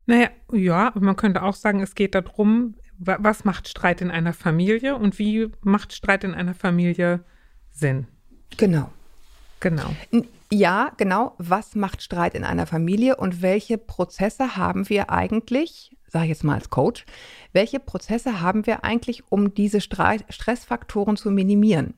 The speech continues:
Speaker 1: Mhm.
Speaker 2: Ne? Um sie zu bemerken und um sie zu ändern.
Speaker 1: Mhm.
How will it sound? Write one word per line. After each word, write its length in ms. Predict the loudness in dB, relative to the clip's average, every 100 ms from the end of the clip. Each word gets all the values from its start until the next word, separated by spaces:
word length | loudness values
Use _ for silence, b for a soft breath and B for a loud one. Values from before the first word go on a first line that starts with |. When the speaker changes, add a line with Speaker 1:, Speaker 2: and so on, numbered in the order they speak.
| _
Speaker 1:
Mhm. 200 | 2 2 -2 -12 -4
Speaker 2:
Ne? 160 | 2 2 2
Um 160 | 0
sie 120 | 0 -4
zu 320 | -6 -6 -4
bemerken 680 | -2 0 0 2 2 0 -4 -6 -10 -20 -20 _ -20 -4
und 220 | -4 0
um 200 | 0 2
sie 220 | 0 -2
zu 180 | -4 -10
ändern. 380 | -6 -4 -4 -6 -12 2
Speaker 1:
Mhm. 160 | 2